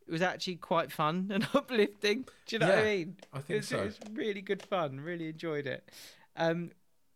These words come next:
Speaker 1: where should people get in touch?
Speaker 2: B Y O B Pod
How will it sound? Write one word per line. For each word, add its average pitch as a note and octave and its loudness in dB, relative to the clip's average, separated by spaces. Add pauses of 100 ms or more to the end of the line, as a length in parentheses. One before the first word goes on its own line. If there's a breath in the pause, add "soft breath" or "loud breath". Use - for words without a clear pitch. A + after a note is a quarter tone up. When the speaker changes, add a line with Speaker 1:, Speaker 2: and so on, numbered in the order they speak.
(260)
Speaker 1:
where F#3 4
should F#3+ -8
people E3+ -2
get C#3 -6
in C#3 -8
touch? - -8 (960 soft breath)
Speaker 2:
B B2 -4
Y A2+ 0
O G#2+ -2
B G#2+ -6
Pod B2 -4